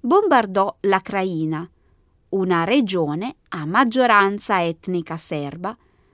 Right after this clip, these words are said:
costringendo circa duecentomila persone ad abbandonare le loro case.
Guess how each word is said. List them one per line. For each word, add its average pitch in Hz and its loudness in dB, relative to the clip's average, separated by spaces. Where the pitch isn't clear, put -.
costringendo 196 0
circa 180 -2
duecentomila 175 -2
persone 180 -6
ad 175 4
abbandonare 185 2
le 294 2
loro 185 2
case. 165 -10